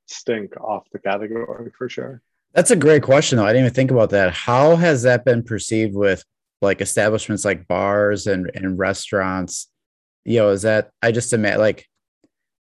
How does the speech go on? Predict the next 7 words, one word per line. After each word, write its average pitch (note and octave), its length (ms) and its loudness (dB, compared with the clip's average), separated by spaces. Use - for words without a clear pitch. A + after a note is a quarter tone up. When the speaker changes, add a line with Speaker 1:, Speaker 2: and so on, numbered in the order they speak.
Speaker 2:
total A#2 540 2
stigma G#2+ 640 0
misperception G2 760 -2
here, F2 240 -2
thinking F#2+ 380 -4
is, F2 280 -2
like, F#2 260 0